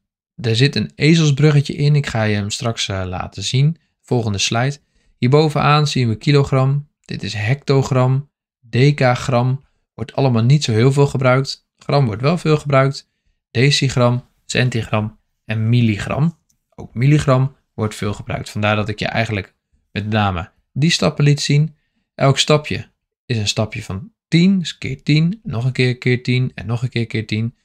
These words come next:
Ja, daar kom je in totaal op keer duizend uit. En wat we net deden, gingen we van kilogram naar gram. Dat is ook keer tien, keer tien, keer tien. Nou, dan kom je ook tien keer tien keer tien is duizend. Dus dat is een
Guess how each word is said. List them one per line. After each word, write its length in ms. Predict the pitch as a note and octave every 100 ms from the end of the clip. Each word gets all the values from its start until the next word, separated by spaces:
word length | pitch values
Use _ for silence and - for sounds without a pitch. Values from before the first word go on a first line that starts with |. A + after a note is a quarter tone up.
| _ _ _ _ _
Ja, 140 | -
daar 140 | -
kom 180 | - A2
je 60 | G#2
in 60 |
totaal 360 | G2 - G2 F2
op 120 | F2+
keer 240 | - - F2+
duizend 360 | F#2+ B2 A#2
uit. 300 | A2 A2 - _
En 80 | -
wat 120 | G2
we 80 | G#2
net 220 | G2 G#2+
deden, 260 | G#2 G2 G2
gingen 220 | - G2
we 80 | F#2
van 120 | F#2
kilogram 580 | - A#2+ G#2+ - F#2 F#2 _
naar 160 | - -
gram. 380 | - B2 B2+ C3 _ _
Dat 180 | - -
is 160 | -
ook 200 | A2 G#2+
keer 180 | - G2+
tien, 340 | A2 G#2 G#2
keer 160 | - -
tien, 240 | - D3 -
keer 120 | _
tien. 300 | - F3+ F#3+ - _ _ _ _ _ _ _ _
Nou, 160 | - -
dan 120 | -
kom 160 | - G2+
je 100 | F2+
ook 200 | G2 - _
tien 280 | C3 C#3 D3
keer 160 | -
tien 260 | - G#2+ G#2+
keer 100 | -
tien 160 | - A#2+
is 200 | - G#2+
duizend. 360 | F#2+ G2 G2+
Dus 120 | G2+
dat 100 | -
is 60 | G#2
een 240 | G#2 A2+